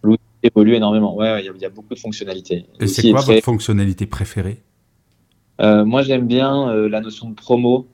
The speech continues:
Speaker 1: dans A-Team, euh, le fait de pouvoir un peu échanger avec d'autres collaborateurs.
Speaker 2: Hmm.
Speaker 1: Et la notion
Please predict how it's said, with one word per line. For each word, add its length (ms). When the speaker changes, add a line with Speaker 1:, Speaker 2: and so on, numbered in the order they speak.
Speaker 1:
dans 140
A-Team, 580
euh, 380
le 80
fait 160
de 80
pouvoir 340
un 60
peu 240
échanger 360
avec 200
d'autres 160
collaborateurs. 800
Speaker 2:
Hmm. 220
Speaker 1:
Et 80
la 100
notion 40